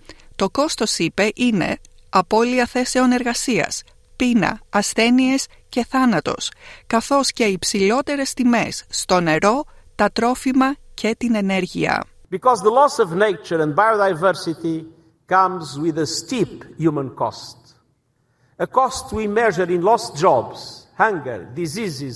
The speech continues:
Speaker 2: and deaths. A cost we measure in the estimated three trillion U S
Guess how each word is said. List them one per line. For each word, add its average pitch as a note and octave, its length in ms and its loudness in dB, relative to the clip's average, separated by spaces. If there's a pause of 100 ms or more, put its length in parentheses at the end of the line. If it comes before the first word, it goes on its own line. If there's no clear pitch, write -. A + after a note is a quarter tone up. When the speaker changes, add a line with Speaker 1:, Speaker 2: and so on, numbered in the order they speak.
(100)
Speaker 2:
and D3+ 200 -2
deaths. - 240 -2 (1040)
A - 100 -10
cost C4 180 2 (180)
we G#3 60 -2 (140)
measure F#3+ 320 2
in E3+ 80 2
the G3+ 160 4
estimated A3 540 -2 (120)
three C4 180 -4 (120)
trillion E3 440 0 (260)
U - 20 -2 (180)
S - 0 -